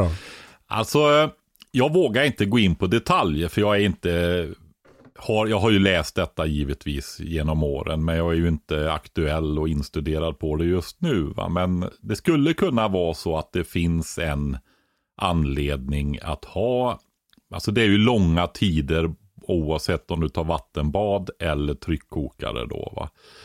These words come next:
Speaker 1: Ja.
Speaker 2: Ja, fyrtiofem minuter, trettio till fyrtiofem minuter för att vara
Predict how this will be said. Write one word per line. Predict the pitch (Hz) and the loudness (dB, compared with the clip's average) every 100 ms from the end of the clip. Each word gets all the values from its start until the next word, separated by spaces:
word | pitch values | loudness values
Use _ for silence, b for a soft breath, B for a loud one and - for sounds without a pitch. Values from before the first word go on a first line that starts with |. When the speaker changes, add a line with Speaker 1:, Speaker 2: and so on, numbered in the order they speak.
| B | B
Speaker 1:
Ja. | 139 131 127 b b b _ - | 4 6 4 b b b _ -8
Speaker 2:
Ja, | 90 - _ _ - | -8 -8 _ _ -4
fyrtiofem | 92 - 85 90 76 | -4 -2 -2 0 0
minuter, | 76 76 69 - 65 | 0 0 -2 -6 -8
trettio | - 78 - | -4 -6 -6
till | 65 - | -10 -8
fyrtiofem | 80 - 71 76 69 | -10 -8 -6 -4 -4
minuter | 69 65 - - | -4 -8 -8 -12
för | - 71 67 | -8 -8 -6
att | |
vara | 69 71 | -8 -10